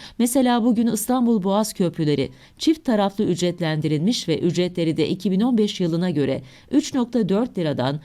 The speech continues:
on altı buçuk liraya yükseltilmişse, bu Y S S Osman Gazi köprülerine ödeme için yapılmıştır.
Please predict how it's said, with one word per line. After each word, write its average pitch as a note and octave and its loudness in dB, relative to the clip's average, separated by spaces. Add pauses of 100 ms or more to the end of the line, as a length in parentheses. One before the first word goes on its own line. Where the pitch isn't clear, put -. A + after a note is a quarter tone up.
(160)
on C4 2
altı B3+ 0
buçuk G#3+ -2
liraya F#3 2
yükseltilmişse, E3 -2 (320)
bu A3 4
Y G#3 2
S G#3 0
S A#3 0
Osman G#3+ 0
Gazi F#3 0
köprülerine D#3 0
ödeme E3 0
için C3+ -6
yapılmıştır. C3+ -6